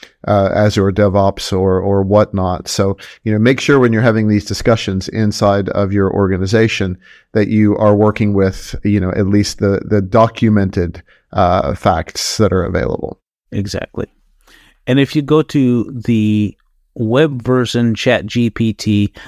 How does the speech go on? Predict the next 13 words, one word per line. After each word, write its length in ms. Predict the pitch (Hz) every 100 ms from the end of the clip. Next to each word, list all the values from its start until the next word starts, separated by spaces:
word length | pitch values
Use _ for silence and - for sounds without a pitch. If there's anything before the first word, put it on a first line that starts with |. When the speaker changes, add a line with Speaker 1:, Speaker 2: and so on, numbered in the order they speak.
| - -
Speaker 2:
that's 640 | 104 123 139 - - - - _ _ -
a 480 | 113 107 101 92 - - -
completely 500 | 107 98 147 139 123
separate 420 | - 92 - 76
product 640 | - 120 110 113 101 - -
from 360 | - 98 95 82
Open 360 | 107 - 95
A 160 | 85 92
I, 360 | 120 120 113 - _ _ -
and 300 | 95 95 95
they 180 | 107 95
have 280 | 110 104
their 240 | 101 98